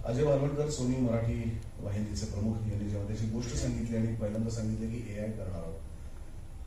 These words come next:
तर मला आधी असं वाटलं की तो गंमत करतोय. याचं कारण, अ, कुठलंही तंत्रज्ञान हे, अ, वापरणं चांगलंच असतं चित्रपटासाठी. आता आपण व्हीएफएक्स आणि या सगळ्या गोष्टी तुम्ही सगळ्यांनी अनेक वर्ष ऐकल्यात,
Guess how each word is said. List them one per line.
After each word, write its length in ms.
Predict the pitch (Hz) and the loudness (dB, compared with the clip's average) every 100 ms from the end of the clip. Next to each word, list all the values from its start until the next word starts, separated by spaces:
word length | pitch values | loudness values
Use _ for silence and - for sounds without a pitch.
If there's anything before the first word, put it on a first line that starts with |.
| - | -4
तर 60 | 120 | 0
मला 200 | 120 131 | 2 2
आधी 160 | 127 | 2
असं 140 | - 135 | 2 0
वाटलं 180 | 135 - | 0 -2
की 80 | |
तो 60 | 190 | -2
गंमत 280 | - 123 123 | 0 4 2
करतोय. 360 | 107 92 - - - 214 226 247 - - - - - 113 | 2 -2 -2 -4 -4 -6 -4 -6 -6 -10 -10 -10 -6 -2
याचं 160 | 117 117 | 0 4
कारण, 400 | 120 170 202 - - - - - - | 4 4 0 -4 -6 -8 -8 -8 -4
अ, 80 | 131 127 127 123 123 - - - - - | 2 4 6 4 4 0 -6 -8 -8 -4
कुठलंही 340 | 127 151 170 | 0 2 2
तंत्रज्ञान 840 | 139 135 160 160 151 147 175 - - | 2 2 2 2 2 2 0 -4 -4
हे, 320 | 113 135 139 | 0 4 6
अ, 140 | 123 113 110 - - - - - - - - - - - - 113 | 6 4 0 -4 -8 -10 -10 -10 -10 -10 -8 -8 -10 -10 -8 0
वापरणं 400 | 117 113 151 160 | 2 4 2 2
चांगलंच 360 | 135 131 147 | 2 4 4
असतं 220 | 131 - - | 4 2 -2
चित्रपटासाठी. 800 | - 113 110 110 113 110 107 | -4 -2 0 2 2 2 2
आता 200 | 113 113 | 2 2
आपण 140 | 110 113 | 2 2
व्हीएफएक्स 520 | 107 107 110 117 110 | 2 2 2 0 0
आणि 160 | 110 110 | 2 2
या 80 | |
सगळ्या 260 | 107 110 113 | 2 2 2
गोष्टी 260 | 110 - 110 | 0 -2 -2
तुम्ही 240 | 110 104 | -2 0
सगळ्यांनी 360 | 95 107 113 104 | 0 2 4 4
अनेक 200 | 110 107 | 2 0
वर्ष 200 | 101 107 | 0 0
ऐकल्यात, 360 | 95 101 95 | 0 0 -2